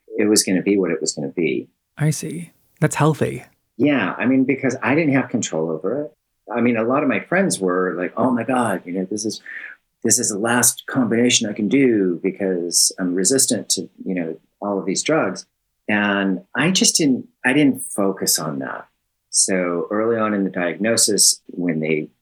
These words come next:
Speaker 1: put the file away, I put the file away.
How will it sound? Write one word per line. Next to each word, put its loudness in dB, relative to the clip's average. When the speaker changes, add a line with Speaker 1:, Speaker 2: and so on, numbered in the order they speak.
Speaker 1:
put -2
the -20
file 2
away, 2
I -2
put -10
the -12
file -4
away. -8